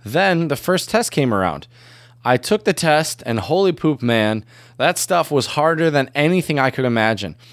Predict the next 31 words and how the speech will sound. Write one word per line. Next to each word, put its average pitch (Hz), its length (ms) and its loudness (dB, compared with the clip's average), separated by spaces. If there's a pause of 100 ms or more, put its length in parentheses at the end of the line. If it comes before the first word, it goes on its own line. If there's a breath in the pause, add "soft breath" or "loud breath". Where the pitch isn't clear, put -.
(280 loud breath)
As 113 120 -6
she 131 120 -2
passed 175 380 -2
the 175 80 -2
test 165 280 -2
back 139 240 0
the 131 80 -6
next 113 240 -4
week, 151 260 -2 (520 loud breath)
she - 240 -2
handed 190 580 -2 (100)
me 156 200 0
mine 135 320 0
and 127 160 -4
said, 120 200 -2
'You 147 180 -2
could 190 140 -2
do 143 120 0
better.' 117 400 -2 (800 soft breath)
Uh, 110 180 0
I 123 120 2
turned 208 280 -2
the 202 60 2
papers 156 440 -2
over, 165 480 0
and 120 140 -2
I 131 160 -2
got 143 260 0
a 117 40 -6
hundred 139 440 -2
percent. - 680 -4